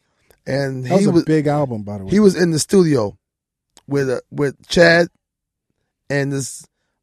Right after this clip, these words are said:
Speaker 1: a singer called Mike. And I'm like, "Yo, who are y'all?" I said, "Oh, we, you know, we, the, the, the Neptunes, you know, whatever, whatever. We work with Ted." So
Speaker 2: Teddy
Speaker 1: I'm
Speaker 2: Riley,
Speaker 1: like,
Speaker 2: meaning
Speaker 1: right,
Speaker 2: Teddy Riley.
Speaker 1: Teddy Riley. And Teddy Riley had Michael Jackson outside the tour bus.
Speaker 2: Okay.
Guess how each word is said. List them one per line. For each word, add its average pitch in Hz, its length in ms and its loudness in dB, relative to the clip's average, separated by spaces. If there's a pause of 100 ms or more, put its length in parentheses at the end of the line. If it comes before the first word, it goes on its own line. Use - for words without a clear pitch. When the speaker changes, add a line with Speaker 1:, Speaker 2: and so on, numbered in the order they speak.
(240)
Speaker 1:
a 120 60 -4
singer 190 340 0
called 143 320 2
Mike. 160 440 0 (440)
And 127 120 -6
I'm 160 140 -2
like, 147 200 -2
"Yo, 160 180 0
who 208 180 4
are 175 140 8
y'all?" 151 120 2
I 139 120 -2
said, 156 180 -8
"Oh, 160 180 -4
we, 151 260 -8
you 160 60 -8
know, 156 140 -6
we, 151 160 -8
the, - 760 -16
the, - 160 -16
the 165 200 -12
Neptunes, 147 580 -4
you 139 60 -8
know, 143 140 -4
whatever, 139 180 -2
whatever. 139 200 -2
We 143 220 -4 (340)
work 143 200 0
with 131 140 -6
Ted." 151 340 4 (560)
So - 200 -6
Speaker 2:
Teddy 147 100 4
Speaker 1:
I'm 147 80 2
Speaker 2:
Riley, 160 160 2
Speaker 1:
like, - 100 -8
Speaker 2:
meaning 143 180 0
Speaker 1:
right, 139 100 0
Speaker 2:
Teddy 143 140 -4
Riley. 180 220 -8
Speaker 1:
Teddy 143 200 2
Riley. 147 540 0
And 139 520 -6 (600)
Teddy 180 200 6
Riley 170 340 6
had 139 160 0
Michael 151 280 -2
Jackson 139 360 2
outside 131 300 0
the 123 100 -4
tour 156 240 4
bus. 123 400 -8
Speaker 2:
Okay. 139 300 -2